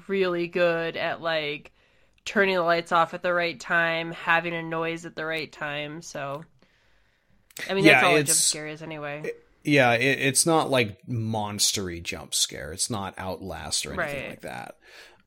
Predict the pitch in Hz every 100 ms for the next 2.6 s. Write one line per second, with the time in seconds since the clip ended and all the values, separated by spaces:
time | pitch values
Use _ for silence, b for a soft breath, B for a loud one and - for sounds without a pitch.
0 | _ 92 82 80 78 76 110 _ _ _
1 | _ _ _ _ _ 135 82 80 80 -
2 | 107 104 - - - B